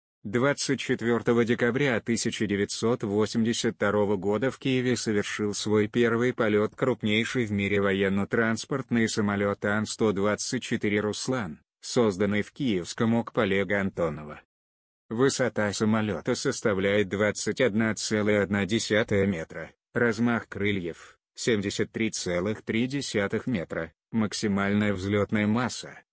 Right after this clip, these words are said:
триста девяносто два тонны, грузоподъемность — сто двадцать тонн, дальность полета — шестнадцать тысяч километров.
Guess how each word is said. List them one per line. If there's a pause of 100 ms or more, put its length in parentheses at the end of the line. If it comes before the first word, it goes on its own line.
триста
девяносто
два
тонны, (220)
грузоподъемность — (220)
сто
двадцать
тонн, (200)
дальность
полета — (200)
шестнадцать
тысяч
километров.